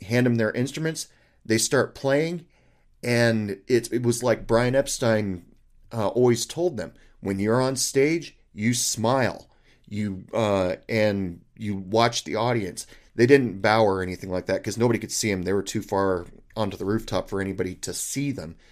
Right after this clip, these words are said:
but everybody down below could hear them, and it caused a huge disturbance. I loved that they had a,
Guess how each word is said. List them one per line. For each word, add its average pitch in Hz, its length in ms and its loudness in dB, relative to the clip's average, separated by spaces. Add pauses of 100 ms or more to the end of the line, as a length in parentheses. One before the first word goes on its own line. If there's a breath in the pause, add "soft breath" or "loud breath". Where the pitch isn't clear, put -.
(260 soft breath)
but 120 220 0
everybody 127 480 2
down 107 300 -2
below 104 320 2
could 110 200 -12
hear 175 380 0
them, - 260 -10 (400 loud breath)
and 117 140 0
it 117 80 -4
caused 135 320 2
a 113 40 -8
huge 147 360 -2
disturbance. 113 520 -4
I 107 80 0
loved 120 540 -2
that 110 280 0
they 107 140 0
had 110 240 0
a, 92 120 -6